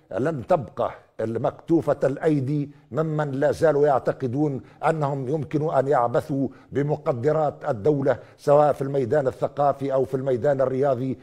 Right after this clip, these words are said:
أو في غيرها من الميادين. سنواصل وسنعمل على أن ننتصر، ولن نقبله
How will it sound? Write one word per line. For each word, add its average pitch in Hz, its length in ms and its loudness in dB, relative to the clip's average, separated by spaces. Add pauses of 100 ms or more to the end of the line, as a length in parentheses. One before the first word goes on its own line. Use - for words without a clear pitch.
(140)
أو 139 160 4
في 135 160 -2
غيرها 123 500 2
من 117 480 -4 (240)
الميادين. 107 640 -2 (320)
سنواصل 139 920 0 (380)
وسنعمل 139 1000 -2 (180)
على 143 420 0
أن 147 160 -2
ننتصر، 143 640 -2 (380)
ولن 139 960 -2
نقبله 147 540 0